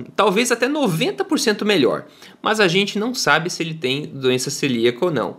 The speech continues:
<laughs> É frustrante pros dois se, o, se ele se sente noventa por cento melhor, eu achei meio engraçado essa parte. <laughs>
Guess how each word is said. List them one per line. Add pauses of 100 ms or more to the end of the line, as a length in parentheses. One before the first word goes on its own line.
(140)
<laughs>
É
frustrante
pros
dois
se,
o,
se
ele
se
sente
noventa
por
cento
melhor,
eu
achei
meio
engraçado
essa
parte.
<laughs>